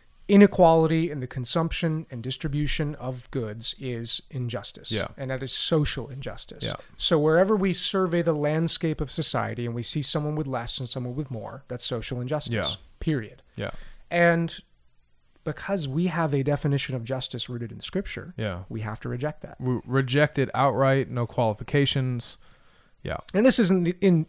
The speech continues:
Speaker 1: is not the episode to go into a biblical argument against socialism and, and communism,
Speaker 2: No.
Speaker 1: but s-, suffice it to say, the Bible speaks strongly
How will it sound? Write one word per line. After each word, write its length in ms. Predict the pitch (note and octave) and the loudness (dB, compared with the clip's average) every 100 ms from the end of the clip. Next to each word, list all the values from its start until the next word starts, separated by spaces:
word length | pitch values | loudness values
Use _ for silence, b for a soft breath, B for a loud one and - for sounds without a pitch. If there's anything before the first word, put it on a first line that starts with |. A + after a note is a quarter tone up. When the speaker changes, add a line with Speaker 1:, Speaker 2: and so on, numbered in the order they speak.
| - D#3 | -6 -6
Speaker 1:
is 160 | D#3+ | 2
not 220 | F3 E3+ E3 | 4 4 4
the 100 | D3 | 2
episode 460 | C3+ D3 C#3+ C#3 | 2 0 0 -2
to 80 | C#3 | -2
go 240 | C3 C3+ C3+ | 0 2 2
into 340 | B2 - C3 | 0 -2 -2
a 80 | A#2+ | -2
biblical 400 | G#2+ B2 C3 B2+ | -4 -4 -2 -2
argument 420 | A#2+ A#2+ A#2 A2 | -2 -4 -4 -6
against 440 | A2 A2 - - - | -6 -8 -8 -8 -2
socialism 480 | C#3+ - B2+ A2+ | -2 -2 -4 -4
and, 100 | A2 - - - | -8 -10 -8 -8
and 140 | C3+ A#2 | -6 -8
communism, 640 | - D3 B2 G#2+ G#2 G2+ - | -2 -2 -2 -6 -8 -10 -8
Speaker 2:
No. 100 | A#2 | 0
Speaker 1:
but 300 | D3+ C3+ - - - | 2 2 -4 -20 -10
s-, 220 | - - | -8 -8
suffice 580 | - - - E3 F#3+ E3+ | -8 -8 -4 4 4 4
it 60 | C3+ | 0
to 80 | |
say, 400 | C3+ D#3+ C#3 B2 - - | 2 4 4 2 -6 -10
the 140 | C3+ C#3+ | -2 2
Bible 400 | D#3+ D#3 C#3 B2+ | 6 6 4 -2
speaks 380 | - - C3+ | -2 -2 -2
strongly 800 | - - E3+ E3 D3 B2+ A2+ A#2 | -4 0 4 6 4 -2 -4 -8